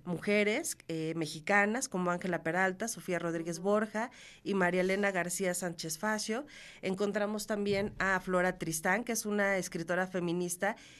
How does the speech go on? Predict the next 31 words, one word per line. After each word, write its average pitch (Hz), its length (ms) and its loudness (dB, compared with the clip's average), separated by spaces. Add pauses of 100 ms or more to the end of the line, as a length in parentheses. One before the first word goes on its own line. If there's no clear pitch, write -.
(100)
y 180 100 0
pensadora 190 540 2
socialista 185 640 -2
del 160 160 -2
siglo 165 260 -4
diecinueve. 240 500 0 (360)
Entonces, 262 640 0 (260)
muchas 294 340 -2
veces 277 460 0 (220)
presento 220 460 -2
yo 214 100 -2
investigaciones 220 840 -2
y 202 40 -6
otras 208 240 0
veces, 196 400 -2 (300)
pues, 175 120 0
me 180 120 4
acompañan 185 580 0
colegas, 180 540 -2
amigos, 196 560 -2 (360)
que 208 160 4
tratan 220 520 0
temas 226 420 2
que - 80 -10
se 175 140 -4
relacionan 175 580 -2
con 180 280 -2
este, 175 760 -2
digamos 170 340 -6
que - 60 -12
este 175 300 -4